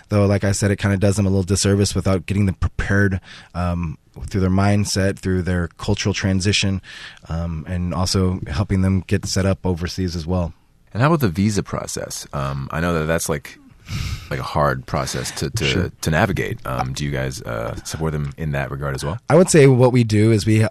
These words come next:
Speaker 1: we consult them to talk to the right people. We have certain referral systems that we have for visas. Um, unfortunately, um, um, the government has a nice little, uh, regulation, regulatory, um, to what you can and cannot say as far as visas. So what we do is we use referral business,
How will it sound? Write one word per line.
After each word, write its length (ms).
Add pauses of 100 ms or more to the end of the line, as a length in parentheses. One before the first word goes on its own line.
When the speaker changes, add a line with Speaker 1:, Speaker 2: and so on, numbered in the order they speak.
(120)
Speaker 1:
we 120
consult 500
them 240
to 220
talk 280
to 100
the 80
right 180
people. 240
We 120
have 240
certain 260
referral 420
systems 420
that 80
we 100
have 240
for 160
visas. 560 (420)
Um, 380
unfortunately, 840
um, 380 (400)
um, 220
the 80
government 320
has 180
a 80
nice 440
little, 340
uh, 400 (420)
regulation, 580
regulatory, 800 (400)
um, 220
to 160
what 140
you 100
can 260
and 100
cannot 360
say 180
as 140
far 120
as 120
visas. 440 (380)
So 220
what 160
we 100
do 80
is 140
we 60
use 180
referral 340
business, 400